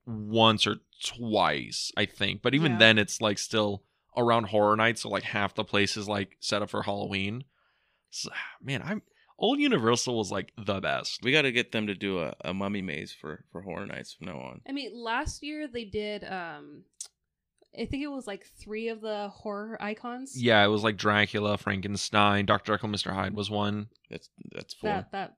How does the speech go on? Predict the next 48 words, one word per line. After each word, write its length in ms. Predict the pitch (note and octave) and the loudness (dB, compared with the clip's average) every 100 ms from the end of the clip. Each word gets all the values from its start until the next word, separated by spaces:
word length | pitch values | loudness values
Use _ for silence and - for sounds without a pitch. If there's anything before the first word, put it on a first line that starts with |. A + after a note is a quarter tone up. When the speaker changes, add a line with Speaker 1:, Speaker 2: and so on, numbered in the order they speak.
| - | -16
Speaker 2:
that 140 | G3+ | -12
Speaker 1:
Or 60 | F3+ G3 | -8 -10
Speaker 2:
wasn't 240 | F3+ E3+ | -10 -14
last 340 | F#3 F3+ - - | -14 -14 -16 -20
year. 220 | E3 E3 | -16 -14
That 120 | F3 | -8
Speaker 1:
was 140 | G#3+ | -4
Speaker 2:
was, 140 | G#3+ A3 | -2 -2
Speaker 1:
it? 60 | A#3+ | -4
Speaker 2:
it 120 | A#3 | 0
Speaker 1:
That 80 | C3 | 4
was, 60 | C#3 | 8
Speaker 2:
was 80 | B2 | 8
Speaker 1:
like, 80 | G#2+ | 10
a 20 | |
few 140 | B2 | 8
years 200 | A#2 A#2 | 8 8
Speaker 2:
<laughs> 20 | |
Speaker 1:
ago. 180 | - - - - | 4 -2 -2 0
Look, 260 | D#3+ D3+ B3+ | 8 10 10
Speaker 2:
that 120 | C4+ | 8
Speaker 1:
time, 260 | G#3 C4 B3+ | 8 8 6
Speaker 2:
was, 60 | - - | 2 -2
it 60 | C#4 | -2
was 20 | C#4 | 6
Speaker 1:
time 560 | B3+ C#4+ C#4 B3 G#3+ | 8 8 8 8 8
Speaker 2:
Dracula, 320 | G3+ F#3+ - D#4 | 6 4 2 6
Speaker 1:
is, 340 | F3 D#3+ D3+ | 6 8 6
Speaker 2:
the 60 | D3+ | 6
Speaker 1:
uh, 340 | C3+ B2 B2 A2 | 8 8 8 6
Speaker 2:
Wolfman, 420 | A#2 - C3+ C3 | 2 -2 0 2
Speaker 1:
a 40 | |
Speaker 2:
and 80 | A2+ | 0
the 20 | A2 | 4
Speaker 1:
wandering 500 | F3 D#3+ C#3 B2 A#2 | 8 8 6 2 0
Speaker 2:
Mummy. 40 | |
Speaker 1:
sea. 500 | - - A#2 A#2 A#2 - _ | -4 -6 -6 -4 -4 -6 _
Speaker 2:
But, 220 | - A3+ A#3 | -8 -4 -4
I 60 | |
mean, 200 | A#3 A3+ | -4 -6
it, 300 | G#3+ A#3 G3+ | -6 -8 -8
the 100 | A3+ | -12
mummy 300 | A3+ A#3 B3 A#3+ | -10 -10 -10 -12
part 280 | - G#3 G3 | -14 -14 -14
of 100 | F#3 | -14
that 180 | F#3 F#3 | -14 -14
maze 380 | F3 F3 F3 | -18 -18 -16
was 320 | F#3 F3+ - | -16 -14 -16